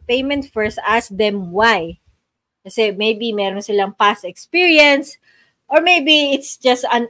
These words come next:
act, <laughs> you know, na kunyari nainis sila para <laughs> hindi na kayo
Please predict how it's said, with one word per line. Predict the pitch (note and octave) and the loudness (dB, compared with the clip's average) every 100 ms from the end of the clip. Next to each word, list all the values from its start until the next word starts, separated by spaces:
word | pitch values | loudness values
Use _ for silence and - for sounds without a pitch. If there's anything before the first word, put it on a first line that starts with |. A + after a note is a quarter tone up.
| - | -4
act, | G#3 G3+ - _ _ _ | -2 -2 -6 _ _ _
<laughs> | _ _ _ | _ _ _
you | C#4+ C#4+ | 2 2
know, | B3 G#3+ | -2 -2
na | A3 A3 _ - _ _ _ _ | -6 -8 _ -20 _ _ _ _
kunyari | B3 C#4+ C4 | 2 4 4
nainis | A#3+ A#3+ B3+ A#3+ A3+ | 2 0 -2 -4 -4
sila | C4 A3 G3 G#3+ | 0 2 0 0
para | B3 G#3+ G#3+ - - _ _ _ | 0 2 0 -2 -8 _ _ _
<laughs> | _ _ _ _ _ | _ _ _ _ _
hindi | D#4+ F4 | -6 2
na | D4+ C#4 | 2 4
kayo | C4+ B3+ B3+ B3+ A#3 | 2 4 6 4 2